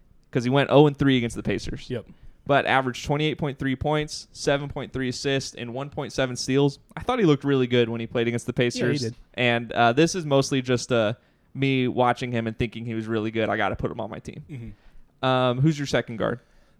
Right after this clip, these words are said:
Speaker 2: Uh, my second guard came down between this guy and Sexton. The oh and three for Sexton knocked him out for me. Even though this guy doesn't have spectac-, spectacular stats, uh, he impacts the game in a really big way, and that's Luka Doncic.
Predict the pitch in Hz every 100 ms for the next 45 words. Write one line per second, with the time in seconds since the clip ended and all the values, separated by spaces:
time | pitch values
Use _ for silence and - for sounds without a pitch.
0 | - 160 156 156 - 233 208 170 165 175
1 | 147 135 143 135 - 131 123 131 143 135
2 | 131 - 135 135 131 - 131 127 - 127
3 | 120 110 117 120 - 147 139 139 127 120
4 | - 117 - 120 113 107 _ - - 117
5 | 117 - 117 110 117 120 117 - - -
6 | _ _ - 151 147 131 139 135 127 117
7 | 120 - 117 - 139 135 - - - -
8 | 147 - 113 - - 139 127 - - _
9 | 120 117 117 120 110 123 - - 110 117
10 | 120 113 110 107 117 107 113 113 113 -
11 | - - - 131 - 143 - 123 120 -
12 | 117 -